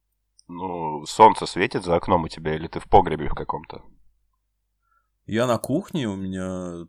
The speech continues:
Speaker 2: ну, на улице достаточно ярко.
Speaker 1: Класс. Класс.
Speaker 2: Согласен. Что нового?
Speaker 1: Э, да, н-,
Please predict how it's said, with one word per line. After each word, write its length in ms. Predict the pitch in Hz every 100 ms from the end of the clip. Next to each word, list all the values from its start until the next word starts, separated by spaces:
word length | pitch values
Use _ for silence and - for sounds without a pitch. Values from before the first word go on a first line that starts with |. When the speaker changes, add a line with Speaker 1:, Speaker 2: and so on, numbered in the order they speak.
| _
Speaker 2:
ну, 200 | 101 95
на 240 | 90 98
улице 340 | 101 117 131 -
достаточно 460 | 135 - 139 - 151
ярко. 380 | 139 120 - - _ _ - _ _ _
Speaker 1:
Класс. 380 | _ 101 85 - - _ _ _ _ _ _ - - -
Класс. 420 | 95 76 - - _ _ _ _ _ _ _ - _ _ _ _
Speaker 2:
Согласен. 520 | - 92 87 82 62 _ _ _ _ _ _
Что 240 | - 143
нового? 360 | 185 160 78 71 _ _ _ _ _
Speaker 1:
Э, 320 | 101 95 92 87 82 87
да, 180 | 85
н-, 220 | 120 170